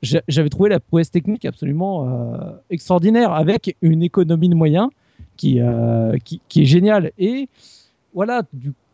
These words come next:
coup, tu joues sur ces ombres, tu joues sur ces lumières, dans le décor, sur les personnages, et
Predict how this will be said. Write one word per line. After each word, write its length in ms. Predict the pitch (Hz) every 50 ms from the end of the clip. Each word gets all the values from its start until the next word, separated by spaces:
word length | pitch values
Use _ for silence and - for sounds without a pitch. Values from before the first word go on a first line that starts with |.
| _
coup, 180 | _ - 247 240
tu 160 | - - 175 156
joues 280 | 143 160 233 247 247
sur 200 | - - 196 175
ces 220 | - 185 165 143 190
ombres, 240 | 233 254 262 226 -
tu 80 | -
joues 140 | 156 170 214
sur 180 | 190 - 196 -
ces 120 | - 180
lumières, 440 | 151 147 147 160 180 202 226 226 202
dans 160 | 151 139 175
le 80 | 175 156
décor, 520 | 147 147 - - 180 208 226 240 214 175 -
sur 240 | - - - 247
les 100 | 233 202
personnages, 680 | 165 - 175 - - 165 160 156 175 214 247 262 214 208 - _ _ _ 254
et 260 | 254 240 269 277 226